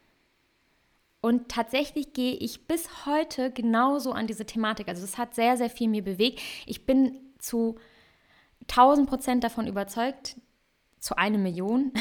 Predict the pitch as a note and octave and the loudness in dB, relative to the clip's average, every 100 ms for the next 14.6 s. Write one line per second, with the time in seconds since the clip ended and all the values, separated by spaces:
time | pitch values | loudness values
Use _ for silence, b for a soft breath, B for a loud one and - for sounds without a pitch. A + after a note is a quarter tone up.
0 | - - A3 A3 B3 - G#3 - G#3 A3+ | -6 -2 2 6 6 4 -4 -2 0 0
1 | G3 - G3 F#3+ F#3+ F#3 F#3 F3+ G#3+ G#3+ | -4 -4 -4 -2 -4 -6 -12 -8 -8 -6
2 | A3 A3 G3 G3+ G3 B B B B G#3+ | -4 -4 -2 -2 -4 B B B B 0
3 | A3 - G#3+ G#3+ G#3 G3+ G3+ B3+ _ _ | 0 -4 -2 0 0 0 -2 -8 _ _
4 | _ - G3+ G3+ G3 G3+ - _ _ _ | _ -2 0 0 -2 -6 -14 _ _ _
5 | - G3+ G#3 G3+ - A3 G3+ - F#3+ F#3+ | -8 -4 -2 -4 -2 0 0 0 -2 -2
6 | F3 E3+ - - F3 E3+ E3 D#3+ D#3+ F3+ | -6 -8 -10 -8 -6 -6 -8 -4 -4 -2
7 | G#3 - B B B G3+ G3+ G3+ G3+ F3 | -6 -8 B B B -2 -2 -2 -8 -4
8 | F#3+ G3 G3 G3 - _ G3+ - G3+ A3+ | -2 0 -2 -4 -12 _ -6 -4 0 -2
9 | A#3 F#3+ F3 F#3+ - - - G3+ G#3 - | -2 -10 -6 -6 -8 -14 -4 -2 -2 -2
10 | G#3 F#3 G3+ G3+ E3+ F3 B B B B | -4 -2 -4 -4 -10 -10 B B B B
11 | G3+ G#3+ - A3 A3+ - A#3+ A#3 - F3+ | -4 -4 0 2 2 0 -4 -2 -2 -2
12 | G#3 - - G3+ G3 - - _ _ _ | -2 -6 -6 -4 -4 -8 -18 _ _ _
13 | _ _ G3+ G3+ - - G3+ G#3 F#3+ F3+ | _ _ -4 -2 -4 -10 -6 -4 -4 -4
14 | F3+ F3+ F3+ F3+ F3 | -6 -6 -6 -8 -8